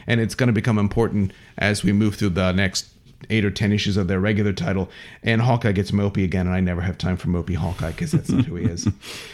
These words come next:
Um, as you say, the, the Pym blinds these guys. They wander in different directions, and then they come together again.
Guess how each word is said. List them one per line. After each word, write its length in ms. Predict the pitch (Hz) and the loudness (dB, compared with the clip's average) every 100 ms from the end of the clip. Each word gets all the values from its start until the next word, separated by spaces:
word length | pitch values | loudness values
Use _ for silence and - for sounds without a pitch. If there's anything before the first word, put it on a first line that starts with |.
| - - | -18 -2
Um, 260 | 127 131 131 | 4 4 4
as 300 | 156 165 143 | 2 2 4
you 100 | 180 | 2
say, 520 | - 180 151 147 131 | 4 4 4 4 2
the, 440 | - 123 123 120 101 | 0 2 4 4 2
the 480 | 117 117 113 90 92 | 2 4 4 2 -2
Pym 320 | 131 147 139 | 2 2 2
blinds 400 | 117 117 123 123 | 2 2 4 2
these 200 | 113 107 | 2 0
guys. 340 | - 107 101 101 | 2 2 2 2
They 80 | |
wander 360 | 101 104 131 127 | 2 4 4 2
in 80 | 110 | 2
different 300 | 90 120 95 | 0 0 2
directions, 600 | 98 92 - 98 90 - - - - - | 2 0 0 2 0 -2 -18 -20 -12 -2
and 320 | 107 104 95 | 2 2 2
then 480 | 113 107 104 95 90 - _ | 2 2 4 2 0 -6 _
they 580 | - 127 143 139 127 - - _ _ _ - - | -4 2 4 4 2 0 -6 _ _ _ -14 -6
come 260 | - 160 | 2 2
together 480 | 151 127 123 139 208 | 4 2 2 4 4
again. 500 | 208 214 220 269 262 | 4 4 2 2 -2